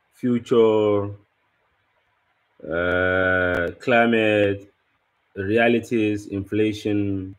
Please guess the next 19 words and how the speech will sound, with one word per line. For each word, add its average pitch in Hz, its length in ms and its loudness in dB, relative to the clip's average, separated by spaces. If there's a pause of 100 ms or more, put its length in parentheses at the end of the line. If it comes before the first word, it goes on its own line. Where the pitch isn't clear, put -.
organization. 95 1120 -4 (1500)
Uh, 80 520 -2
I - 100 2
think 180 300 4 (360)
this 160 220 4
is 139 100 -2
becoming 135 260 4
more 123 180 4
interesting. 104 680 -2 (2500)
Yeah. 104 380 -2 (2000)
But - 100 2
I'm 117 220 2
getting 139 320 6
worried 139 320 6
about 98 280 0
the 101 60 -4
word 104 220 2
I'm 90 140 -2
getting. 95 460 -4